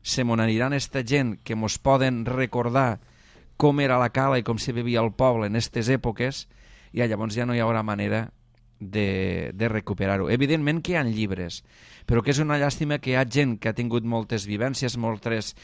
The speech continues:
experiències, té moltes anècdotes, mos poden, perquè escoltant a la gent gran a vegades te fas una idea clara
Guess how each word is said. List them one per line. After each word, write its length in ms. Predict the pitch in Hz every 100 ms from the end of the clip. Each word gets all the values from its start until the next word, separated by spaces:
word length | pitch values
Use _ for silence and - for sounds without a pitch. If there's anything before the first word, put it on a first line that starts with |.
| - -
experiències, 840 | 104 - 101 95 127 135 - 120
té 100 | -
moltes 380 | 113 113 107 104
anècdotes, 640 | 104 123 123 120 113 113 - - - - -
mos 240 | 117 127 -
poden, 420 | 135 135 139 123 - _ - -
perquè 180 | 104 110
escoltant 520 | 127 - 117 131 135 117 - - - _ _ _ _ _ -
a 140 | - 117
la 80 | 123
gent 220 | 127 113
gran 180 | 123 131
a 60 | 120
vegades 520 | 117 123 123 107 - - - - -
te 120 | 127
fas 220 | - 139
una 160 | 135 131
idea 280 | 120 123 117
clara 400 | - 120 123 104